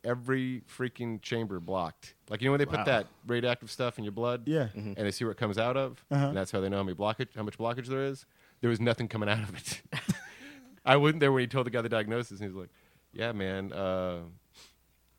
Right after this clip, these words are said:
Speaker 1: you should be dead." <laughs> I ain't ever seen this before.
Speaker 2: Wait, so hold on. Did you, uh, you saw that and you were like, "That's it, it's enough for me,"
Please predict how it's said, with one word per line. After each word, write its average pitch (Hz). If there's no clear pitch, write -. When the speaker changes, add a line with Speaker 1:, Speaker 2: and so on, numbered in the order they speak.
Speaker 1:
you 107
should -
be 165
dead." 101
<laughs> -
I 107
ain't 101
ever 95
seen 98
this 95
before. 85
Speaker 2:
Wait, 180
so 185
hold 208
on. 165
Did 151
you, 180
uh, 147
you 151
saw 165
that 175
and 160
you 147
were 143
like, 135
"That's 135
it, 147
it's 139
enough 139
for 117
me," 165